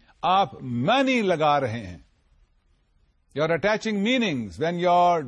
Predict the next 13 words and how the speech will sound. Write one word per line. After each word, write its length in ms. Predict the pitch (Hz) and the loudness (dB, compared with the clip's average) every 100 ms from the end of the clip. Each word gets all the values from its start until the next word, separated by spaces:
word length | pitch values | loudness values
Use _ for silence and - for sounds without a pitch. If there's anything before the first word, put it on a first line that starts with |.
| 104 | -8
dad 440 | 104 160 190 190 156 | -2 2 2 2 2
or 140 | 135 | 0
mom, 520 | 113 139 190 190 135 98 87 _ _ _ _ _ - | 0 2 2 2 0 -6 -14 _ _ _ _ _ -10
when 220 | 135 160 165 | -6 -4 -2
your 160 | 160 - | -4 -2
son 280 | 170 190 180 | 2 2 0
or 140 | 147 117 | -2 -2
daughter, 500 | 95 170 196 185 120 98 | 0 0 2 2 0 -2
when 120 | 135 143 | -4 -4
your 140 | 147 | -6
friend 540 | - 175 220 180 104 - _ _ _ _ _ _ _ - | -4 0 0 -2 -8 -14 _ _ _ _ _ _ _ -4
calls 440 | 202 247 247 202 | 2 2 2 0
you, 480 | 170 170 185 247 262 | 0 2 2 2 -4